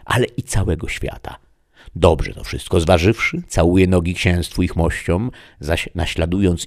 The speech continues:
igraszki otroków, którzy mówią: "Skakaj ty, później na mnie kolej", przeskakuję przez ten urząd i wracam na służbę mego pana Don Quixota. Tutaj, choć ja jem chleb, drżąc ustawnie ze strachu,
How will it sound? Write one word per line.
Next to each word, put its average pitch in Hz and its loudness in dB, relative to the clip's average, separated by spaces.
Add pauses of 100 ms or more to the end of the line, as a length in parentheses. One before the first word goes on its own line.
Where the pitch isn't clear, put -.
igraszki 82 -2
otroków, 87 0
którzy 82 -4
mówią: 92 0
"Skakaj - 4
ty, 90 8
później 190 4
na 113 8
mnie 73 -2
kolej", 95 0 (260)
przeskakuję - 0
przez - -4
ten 87 2
urząd 95 -2 (200)
i 87 -2
wracam 90 0
na 78 -2
służbę 113 2
mego 78 0
pana 82 0 (180)
Don 73 -4
Quixota. - -12 (760)
Tutaj, - 4
choć - 2
ja 80 6
jem - 4
chleb, - 2 (180)
drżąc 82 0
ustawnie 71 -2
ze 80 -4
strachu, 123 2